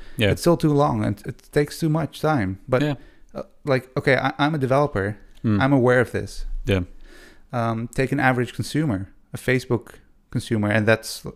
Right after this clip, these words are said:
Speaker 2: how many billion people is that?
Speaker 1: Yeah.
Speaker 2: They all will use that bandwidth.
Speaker 1: Mm-hmm.
Speaker 2: They all will wait that long
Speaker 1: Yeah.
Speaker 2: to load the page.
Speaker 1: They
Speaker 2: And they're
Speaker 1: all
Speaker 2: like
Speaker 1: use the battery life or their, you
Speaker 2: Yeah.
Speaker 1: know, electricity, and they're all
Speaker 2: Exactly.
Speaker 1: Yeah.
Speaker 2: It's, isn't that insane? Like,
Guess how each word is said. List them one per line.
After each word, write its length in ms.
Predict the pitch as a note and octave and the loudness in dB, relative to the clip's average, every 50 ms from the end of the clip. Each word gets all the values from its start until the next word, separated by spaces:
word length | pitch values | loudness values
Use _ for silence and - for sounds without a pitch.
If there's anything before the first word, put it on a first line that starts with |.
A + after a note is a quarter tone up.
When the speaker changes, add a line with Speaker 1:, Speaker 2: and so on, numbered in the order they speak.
| - - | -12 -6
Speaker 2:
how 120 | B2+ B2 B2 | -2 -2 0
many 180 | C3 C#3 C3+ | 0 0 -2
billion 420 | A#2 G#2+ G#2 A#2+ A#2 A#2+ A#2+ A#2 A2 | -2 0 0 2 2 2 2 0 0
people 320 | - A#2+ A#2 A#2+ A#2 A2+ | -2 -2 -2 0 0 0
is 160 | A#2 A#2+ A#2+ - | 0 0 -2 -4
that? 260 | G#2 F2+ F#2 - - _ _ _ | -6 -8 -8 -10 -16 _ _ _
Speaker 1:
Yeah. 200 | - G#2+ G2+ F#2+ F2+ - _ _ _ _ _ _ _ _ _ _ _ - | -2 0 0 0 -2 -4 _ _ _ _ _ _ _ _ _ _ _ -2
Speaker 2:
They 160 | A#2+ C3 C3+ | -2 0 0
all 520 | - - C#3 B2+ A#2+ A#2 A#2+ A#2 G#2+ - - - | 0 0 2 2 2 2 0 -2 -6 -10 -12 -6
will 280 | A#2+ A#2 A#2 A2+ B2+ C3 | -2 0 0 0 0 0
use 260 | A#2+ A2+ A#2+ A2+ - | -2 -2 -2 -2 -4
that 280 | - A#2+ A2 G#2 - - | -2 0 0 0 0 0
bandwidth. 460 | G#2+ A2 A2+ A#2+ C3 D#3 - - - - - | 0 0 0 0 -2 -4 -6 -10 -16 -8 -4
Speaker 1:
Mm-hmm. 240 | - G#2 G2 G2 G2 - | 0 2 2 2 2 0
Speaker 2:
They 80 | B2+ | 0
all 240 | A#2+ A#2 A#2 A#2 A#2 | 0 2 4 4 4
will 180 | A2+ A#2 A2+ B2 - _ _ _ | 2 0 -2 -4 -8 _ _ _
wait 300 | - A2+ A2 G#2+ - - - - | 0 2 2 0 -2 -10 -10 -2
that 240 | B2+ A#2+ A2+ - A#2 | 0 0 0 0 0
long 360 | A2+ A2 G#2+ G2+ G2 G2+ - - - - | 0 0 0 -2 -4 -6 -10 -12 -6 -2
Speaker 1:
Yeah. 180 | G#2 G2+ F#2+ F#2 | 0 2 2 2
Speaker 2:
to 100 | F#2 A#2+ | 2 2
load 260 | A2+ A#2 A2+ A2+ G#2 | 4 4 4 4 2
the 60 | G#2 | -2
page. 400 | - - A2+ G2+ G2 G2 - - - - - - - - | -4 -2 -2 -2 -2 -4 -8 -12 -20 -20 -20 -20 -6 -2
Speaker 1:
They 80 | - A2+ | 0 4
Speaker 2:
And 60 | A2 | 6
they're 60 | A2+ | 6
Speaker 1:
all 80 | A2 A2 | 6 6
Speaker 2:
like 80 | G#2+ G#2+ A2+ A2+ | 6 6 4 4
Speaker 1:
use 160 | G#2+ - - | 2 0 -2
the 120 | G#2+ A2 G2+ | -2 0 4
battery 320 | G#2 G#2+ G#2 G#2 G#2 G#2+ | 4 4 4 4 2 2
life 400 | G#2+ G#2 G#2 G2+ G2+ G2+ - - | 2 4 4 4 2 0 -4 -4
or 220 | - G#2+ G#2 G2+ | -2 0 2 2
their, 440 | F#2+ G2 G2 G2 G2 G2 G2 G2+ G#2+ D3 - | 2 2 2 2 2 2 0 -2 -6 -6 -2
you 100 | A#2+ A2+ | 0 2
Speaker 2:
Yeah. 80 | G#2 G2+ | 2 2
Speaker 1:
know, 80 | G2+ G#2 - | 2 0 0
electricity, 840 | A2 G#2+ F#2+ - - G#2 - A2+ G2+ - G#2+ G#2 G2+ G2+ G#2 G#2 - | 0 -2 0 0 -2 -2 -2 -2 -2 0 0 2 2 2 2 0 0
and 120 | - F#2+ G2 | 0 0 2
they're 80 | G2 G2+ | 2 4
all 400 | G#2 G#2 G#2 G#2 G2+ G2+ G2 - - - A#2+ | 4 4 4 2 2 0 -2 -4 -8 -10 -6
Speaker 2:
Exactly. 460 | D3 A#2 D3+ D3+ E3 - - A2+ - | 0 2 4 4 4 4 2 2 4
Speaker 1:
Yeah. 220 | B2 A#2+ G#2+ F#2+ F#2+ | 4 4 2 2 0
Speaker 2:
It's, 120 | D#3 C#3 - | -2 -6 -2
isn't 300 | - - D#3 D3 F#3 F3 | 0 0 2 2 2 2
that 120 | E3+ E3+ | 2 2
insane? 280 | D#3+ C3+ - C#3+ D3+ D#3+ | 2 2 2 2 2 2
Like, 280 | C#3+ B2 A#2+ - - | 2 2 0 -2 -6